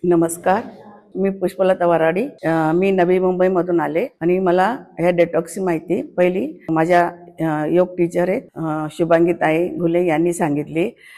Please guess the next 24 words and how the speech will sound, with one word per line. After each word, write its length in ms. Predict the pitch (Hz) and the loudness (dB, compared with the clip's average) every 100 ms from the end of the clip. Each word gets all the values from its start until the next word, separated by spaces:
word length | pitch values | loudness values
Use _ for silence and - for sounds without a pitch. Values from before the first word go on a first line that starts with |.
| - _ 175 | -20 _ -2
तर 40 | |
मी 220 | 190 196 | 0 0
सरांचं 640 | 190 175 165 175 185 220 - - - | 2 4 4 2 0 -2 -2 -8 0
पहिलं 360 | 170 185 220 285 - | 2 2 0 -4 2
ऑनलाइन 460 | 185 196 202 202 | 4 6 4 2
पण 60 | 208 | -2
सेशन 380 | 196 180 175 175 | -2 0 0 2
केलेलं 360 | 170 156 160 | 2 2 4
आहे 320 | 165 180 269 - - _ - | 2 2 -2 -14 -20 _ -4
आणि 140 | 165 | -2
मला 200 | 185 196 | 2 2
इकडे 380 | 190 165 170 180 | 2 -2 0 4
यायचंच 280 | 160 156 175 | 4 2 -4
होतं. 180 | - 147 | -4 -2
मग 140 | 151 | -2
आता 200 | 160 175 - 156 | -2 -4 -6 -6
इथे 240 | 165 190 | 0 2
आता 340 | 175 - 196 - _ | 2 2 -4 -6 _
होतं 320 | 170 175 190 | -6 -4 -2
तर 60 | 190 | -2
मग 120 | 190 | 0
मी 140 | 196 185 | 0 0
इकडे 240 | - 143 | 0 -4
आले. 260 | 113 90 | -4 -6